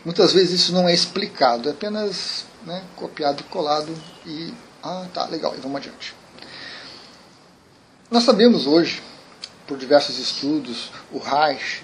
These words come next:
trouxe isso, né? É, a própria, a própria ciência tem alguns experimentos muito rudimentares de, é, gerações de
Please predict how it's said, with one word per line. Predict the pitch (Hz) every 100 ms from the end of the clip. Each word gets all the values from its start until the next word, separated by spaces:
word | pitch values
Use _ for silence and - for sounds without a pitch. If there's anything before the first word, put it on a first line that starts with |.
| -
trouxe | - 117 -
isso, | 127 127 - - 123 - -
né? | - 175 - - - - - - - - - - -
É, | 143 135 143
a | 147
própria, | 196 180 180
a | 175
própria | 180 175 170
ciência | - 156 160 156 - 127 - -
tem | 151 151
alguns | 139 143 143
experimentos | 143 - 135 135 131
muito | 135 151 165
rudimentares | 127 127 135 120 127 139 135 120
de, | 123 139 131 - - -
é, | 143 139
gerações | 135 147 139 - - 151 156 123
de | 120 131 131 127 123